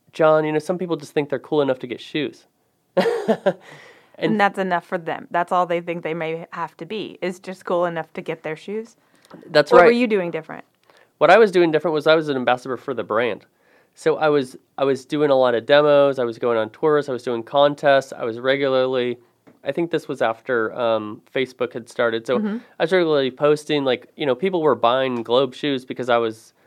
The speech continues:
Speaker 2: You're doing
Speaker 1: wearing
Speaker 2: the work.
Speaker 1: them.
Speaker 2: You were putting in the work, yeah.
Speaker 1: Exactly. And I'm a hundred percent convinced that, you know, at least some of those guys were a lot better at skateboarding than I was.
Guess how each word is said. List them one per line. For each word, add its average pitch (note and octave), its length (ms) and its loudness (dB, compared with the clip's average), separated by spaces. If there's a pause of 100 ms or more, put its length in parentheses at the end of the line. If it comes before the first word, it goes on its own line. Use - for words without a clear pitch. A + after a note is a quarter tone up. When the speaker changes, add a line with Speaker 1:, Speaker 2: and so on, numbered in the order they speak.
(280)
Speaker 2:
You're E4 160 -8
doing G#3 180 -4
Speaker 1:
wearing D4+ 280 6
Speaker 2:
the A2 100 -2
work. - 100 -18
Speaker 1:
them. G#3+ 80 -12
Speaker 2:
You A3 60 -10
were A#3 160 -4
putting A3+ 260 -10
in B3+ 80 -4
the B3+ 80 -4
work, B3+ 380 -8
yeah. A3+ 100 -8
Speaker 1:
Exactly. D3 520 0
And C#3 180 -2
I'm D#3 400 -2 (380)
a - 40 -20
hundred G3 260 2
percent F#3+ 260 -4
convinced F3+ 440 -4
that, C3 220 -2 (720)
you D3 120 -8
know, C#3 100 0
at C#3 160 0
least F#3+ 320 -2
some E3 320 0
of D#3+ 60 2
those D#3 240 2
guys C3+ 400 0
were C3 80 0
a B2 40 0
lot C3+ 220 0
better C3 160 0
at B2 80 -4
skateboarding C3 360 -4
than G#2+ 100 -4
I A#2+ 120 0
was. - 360 -10